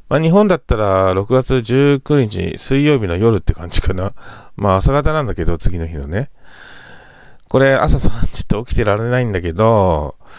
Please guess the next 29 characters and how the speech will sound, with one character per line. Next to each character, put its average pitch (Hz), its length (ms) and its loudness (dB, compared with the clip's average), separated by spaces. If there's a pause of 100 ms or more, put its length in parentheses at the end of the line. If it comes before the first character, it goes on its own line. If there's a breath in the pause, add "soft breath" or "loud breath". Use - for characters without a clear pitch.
(340 loud breath)
星 - 280 -2
五 - 180 -2
つ - 140 -2
ね。 80 160 -4
こ 127 120 0
れ 139 60 4
い 147 40 -4
つ 135 100 -6
も 101 80 -4
す 95 140 -4
ご 98 100 -2
い、 90 80 -6
ま 104 340 -2
あ、 - 600 -18
ぜ-、 113 220 -6
い 127 120 -4
つ、 - 180 -6 (160)
ま 147 100 -4
あ、 - 20 -4
前 185 180 2
回 180 140 -2
動 104 120 -2
か 123 100 -2
な 117 60 -2
か 101 80 0
っ 95 40 -6
た - 160 -2
け 90 100 -6
ど、 85 300 -2